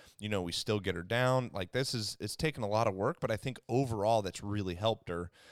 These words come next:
Be-, and, and our whole routine we have established, you know, from all the training that we, courses that we took, like, that really, really helps. But yeah, I definitely think your structure of how you've been,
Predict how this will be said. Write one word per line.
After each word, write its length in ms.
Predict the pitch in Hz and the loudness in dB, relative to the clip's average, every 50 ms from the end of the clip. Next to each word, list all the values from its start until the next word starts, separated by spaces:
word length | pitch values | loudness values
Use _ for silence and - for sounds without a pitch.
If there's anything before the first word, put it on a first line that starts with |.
| - - - | -20 -10 -6
Be-, 260 | 104 101 98 98 95 92 | -4 -4 -2 -2 -2 -2
and, 280 | 95 95 92 87 - - _ _ _ - | -2 -4 -6 -10 -12 -18 _ _ _ -6
and 200 | 104 98 92 85 | -4 -4 -2 0
our 180 | 80 90 87 | 0 0 0
whole 300 | 87 95 117 123 120 117 113 | 0 0 2 2 2 4 2
routine 540 | 101 92 87 - - - 156 160 160 151 143 | 0 0 -2 -4 -4 -2 -2 0 0 0 0
we 120 | 139 139 | 2 2
have 200 | 143 131 135 127 | 4 4 4 2
established, 600 | 131 - - 131 123 127 123 127 127 - - - | 0 0 0 0 2 2 4 2 2 0 0 -4
you 40 | 98 | -2
know, 100 | 98 90 85 | -2 -2 -2
from 240 | - - 101 95 92 | -2 -2 -2 0 0
all 140 | 82 85 85 | 0 -2 -2
the 80 | 78 - | -4 -8
training 420 | - - 127 127 131 131 123 120 | -4 -2 0 0 0 -2 -2 0
that 140 | 120 120 104 | 0 0 0
we, 220 | 110 113 107 92 - | 0 -2 -2 -2 -6
courses 420 | - - - 120 120 - - 117 107 | -10 -4 -2 -2 -2 -2 -4 -4 -2
that 140 | 113 110 104 | -2 -2 0
we 100 | 107 113 | -2 -4
took, 360 | - - 117 110 104 - - _ - - - - - - | -4 -2 0 0 0 -2 -6 _ -20 -20 -20 -20 -12 -4
like, 220 | 82 87 85 - | -2 -2 -2 2
that 260 | - 107 117 117 104 113 | 2 2 2 2 0 0
really, 380 | 107 107 113 117 113 110 107 | 2 4 6 6 6 4 4
really 260 | 104 104 104 101 98 | 4 4 4 4 2
helps. 440 | 95 98 101 101 98 95 - - - _ - - - _ _ _ | 2 4 4 4 2 2 0 -4 -10 _ -20 -20 -20 _ _ _
But 160 | - 85 82 - - | -6 -6 -6 -6 -6
yeah, 160 | - 87 87 82 87 | -6 -6 -4 -2 -2
I 80 | 113 | -4
definitely 340 | 113 - 127 139 139 117 98 | 0 0 0 0 0 -2 -4
think 260 | - 104 95 87 - | -2 -2 -4 -6 -4
your 220 | - 90 90 90 - | -4 -2 -2 -2 -4
structure 500 | - - 90 85 85 - - - 76 78 | -4 -2 -2 -2 -2 -2 -6 -8 -6 -6
of 60 | - | -6
how 160 | 98 98 90 | -6 -6 -6
you've 220 | 85 82 85 82 | -6 -6 -6 -8
been, 240 | 76 73 76 76 - | -8 -8 -10 -10 -12